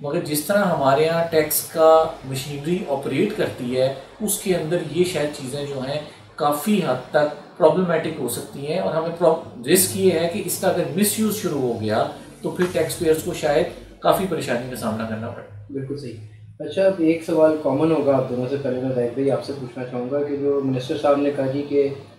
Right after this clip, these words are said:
Speaker 2: हम automated रिफंड की तरफ जाएंगे। Refund का आपको पता है, जब इमरान खान साहब की government आई,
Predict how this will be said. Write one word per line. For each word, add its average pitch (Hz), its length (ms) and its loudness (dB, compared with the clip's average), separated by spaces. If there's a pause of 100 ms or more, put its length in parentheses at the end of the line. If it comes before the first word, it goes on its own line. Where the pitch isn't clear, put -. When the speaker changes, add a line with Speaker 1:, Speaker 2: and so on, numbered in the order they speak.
(220)
Speaker 2:
हम 135 260 -4
automated 151 520 2
रिफंड 131 300 -2
की 131 60 -2
तरफ 123 200 -4
जाएंगे। 98 320 -12
Refund 135 520 -4
का 143 80 2
आपको 127 320 -2
पता 131 100 -6
है, 131 80 0
जब 123 180 -4
इमरान 117 160 -4
खान 123 240 -8
साहब 123 180 -4
की 127 140 -6
government 117 400 -2
आई, 110 120 -2